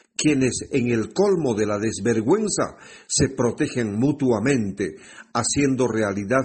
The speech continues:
aquello de "Otorongo no come otorongo".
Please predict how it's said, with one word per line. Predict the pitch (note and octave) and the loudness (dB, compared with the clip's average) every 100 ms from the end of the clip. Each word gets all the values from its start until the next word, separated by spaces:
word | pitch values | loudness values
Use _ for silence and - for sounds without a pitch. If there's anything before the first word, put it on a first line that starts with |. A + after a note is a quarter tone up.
| A2+ | -2
aquello | G2 C#3+ B2+ A#2+ | -2 0 2 2
de | A2 G#2+ G2+ F2 - - - _ | 2 0 0 -6 -12 -20 -20 _
"Otorongo | B2+ A2 G#2+ A2 F#3 D#3+ A#2 F2 - - _ | 0 0 0 0 2 0 0 -2 -6 -20 _
no | C3+ C#3 C#3+ - | -4 0 0 -2
come | - D3+ C3 A2 | 0 0 2 -2
otorongo". | F2+ F#2 G#2+ G#2 G2+ F#2+ E2+ D#2+ - _ | -2 -4 -4 -2 -2 -4 -6 -10 -12 _